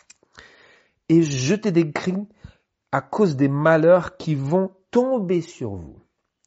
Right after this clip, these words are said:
Hein, la parole de Dieu avertit les personnes qui ont ama-, qui ont amassé des richesses, qui se sont amassées des richesses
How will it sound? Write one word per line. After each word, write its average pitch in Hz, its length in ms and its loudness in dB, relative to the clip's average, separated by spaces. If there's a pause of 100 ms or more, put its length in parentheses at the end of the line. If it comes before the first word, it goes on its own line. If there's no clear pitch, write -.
(160)
Hein, 139 80 -4
la 139 100 -2
parole 131 240 -4
de 120 80 -4
Dieu 127 240 -4
avertit 143 500 -2
les 151 100 -2
personnes 156 280 -4
qui 147 160 -4
ont 135 180 -4
ama-, 143 280 -4 (340)
qui 143 180 -4
ont 139 240 -4
amassé 143 640 -4
des 123 220 -2
richesses, 185 640 -6 (300)
qui 147 100 -6
se 127 100 -4
sont 117 200 -6
amassées 143 480 -6
des 117 340 -8 (1120)
richesses - 840 -10